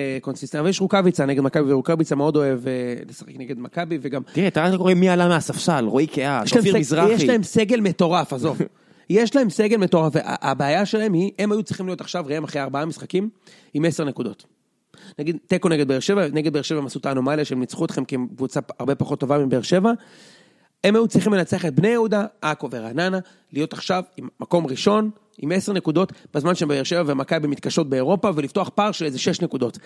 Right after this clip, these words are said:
Speaker 2: אחרי
Speaker 1: זה
Speaker 2: ניצחון על מכבי, ו-, אולי, ואז
Speaker 1: לא,
Speaker 2: באמת
Speaker 1: עכשיו
Speaker 2: שש
Speaker 1: עשר, לפני המשחק
Speaker 2: לא, אני אומר,
Speaker 1: נגד
Speaker 2: ואז
Speaker 1: מכבי.
Speaker 2: ניצחון על מכבי,
Speaker 1: יפה.
Speaker 2: ושש הפרש.
Speaker 1: ושש הפרש, ו-, ו-, ולפתוח פער שמכבי ובאר שבע יצטרכו לח-, לסגור אותו אחרי אירופה. במקום זה, הם אחרי מכבי ואחרי באר שבע. והיה להם משחקים הרבה יותר קלים, ראם, בוא. מכבי שיחקה נגד קבוצות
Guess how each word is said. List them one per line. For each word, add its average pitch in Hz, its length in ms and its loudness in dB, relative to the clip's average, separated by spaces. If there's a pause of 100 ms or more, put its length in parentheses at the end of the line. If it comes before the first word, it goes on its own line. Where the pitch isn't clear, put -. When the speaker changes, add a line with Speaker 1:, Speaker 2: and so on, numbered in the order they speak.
Speaker 2:
אחרי 135 280 2
Speaker 1:
זה 127 60 6
Speaker 2:
ניצחון 156 300 4
על 120 80 2
מכבי, 160 440 4
ו-, 143 180 2
אולי, 165 340 4
ואז 131 280 2
Speaker 1:
לא, - 60 4
Speaker 2:
באמת - 120 4
Speaker 1:
עכשיו 240 160 4
Speaker 2:
שש 233 60 4
Speaker 1:
עשר, 240 360 2
לפני 202 180 0
המשחק 185 140 2
Speaker 2:
לא, 214 60 6
אני 165 80 4
אומר, 190 120 4
Speaker 1:
נגד 147 100 0
Speaker 2:
ואז 160 80 4
Speaker 1:
מכבי. 180 120 4
Speaker 2:
ניצחון 175 240 2
על 165 60 4
מכבי, 220 260 2
Speaker 1:
יפה. 170 200 2
Speaker 2:
ושש 156 100 0
הפרש. - 420 -6
Speaker 1:
ושש 185 300 2
הפרש, 226 400 0
ו-, 165 180 -4
ו-, 156 200 -4
ולפתוח 165 540 -4
פער 220 220 -2
שמכבי 175 360 -4
ובאר 156 240 -2
שבע 202 280 -2 (100)
יצטרכו 170 300 -4
לח-, 165 140 -4
לסגור 147 420 0
אותו 202 160 0
אחרי 170 160 0
אירופה. 135 360 0
במקום 190 420 2
זה, 135 180 2 (340)
הם 190 120 4
אחרי 190 200 2
מכבי 196 280 0
ואחרי 170 220 0
באר 226 120 2
שבע. 202 320 -2 (440)
והיה 160 140 2
להם 208 100 2
משחקים 196 280 -2
הרבה 208 160 4
יותר 220 160 2
קלים, 220 280 4
ראם, 175 220 2
בוא. 190 180 4 (220)
מכבי 196 260 2
שיחקה 214 240 -2
נגד 220 160 2
קבוצות 175 400 2